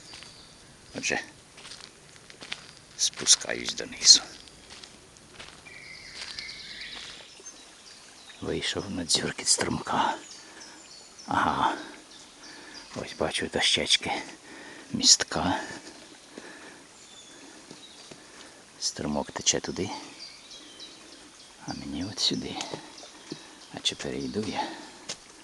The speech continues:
Перил немає, колись були. Їх знесли.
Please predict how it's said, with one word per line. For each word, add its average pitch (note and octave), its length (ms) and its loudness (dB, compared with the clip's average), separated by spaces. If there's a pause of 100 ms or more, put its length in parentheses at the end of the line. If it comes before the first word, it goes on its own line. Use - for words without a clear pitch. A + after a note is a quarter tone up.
(1500)
Перил E2+ 340 6
немає, D2+ 500 2
колись D#2 280 2
були. F2+ 320 0 (1300)
Їх C2+ 180 0
знесли. C2+ 540 2